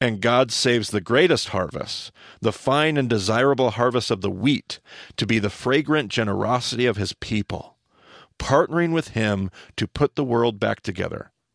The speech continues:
<laughs> That's good little tidbits, tasty little victuals from the text. It's an epilogue of an early church that got it. As the Jews continued to study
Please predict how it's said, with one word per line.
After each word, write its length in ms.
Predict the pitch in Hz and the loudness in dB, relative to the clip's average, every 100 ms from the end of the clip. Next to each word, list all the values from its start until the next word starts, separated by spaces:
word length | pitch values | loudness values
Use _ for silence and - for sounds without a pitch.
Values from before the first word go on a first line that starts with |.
| - | -14
<laughs> 40 | 110 - - - _ - - - 117 | -14 -14 -20 -20 _ -20 -20 -18 -10
That's 440 | 101 117 123 - | 2 4 4 0
good 260 | - 117 104 | -2 0 2
little 180 | 101 | -2
tidbits, 600 | 95 139 107 104 - - - _ 101 | 0 0 2 0 -2 -10 -16 _ -8
tasty 300 | - 156 - | 0 0 2
little 180 | 127 120 | 2 2
victuals 440 | 95 151 101 - - _ | 6 4 4 -4 -14 _
from 160 | 110 | -6
the 80 | 92 | -6
text. 600 | - 131 - - - - _ _ - - - - - - - | -4 -4 -4 -8 -16 -16 _ _ -20 -20 -20 -20 -20 -20 -8
It's 140 | 120 120 | -4 -4
an 120 | 107 | 0
epilogue 640 | 143 160 160 147 147 147 - | 0 2 2 2 4 2 2
of 120 | 104 | -2
an 120 | 107 - | -2 0
early 340 | 127 131 127 | 0 2 0
church 500 | 113 - 101 - - | -2 -4 -4 -4 -6
that 240 | - - - | -6 -8 -8
got 260 | - 82 | -8 -8
it. 240 | - - - _ _ _ _ _ _ | -12 -16 -20 _ _ _ _ _ _
As 160 | 117 104 | -4 -2
the 100 | 107 | -4
Jews 480 | 90 127 151 165 - | -2 0 4 2 0
continued 540 | 113 - 143 139 135 | -6 -4 -2 -2 -2
to 80 | - | -4
study 440 | - 127 120 120 | -2 0 0 0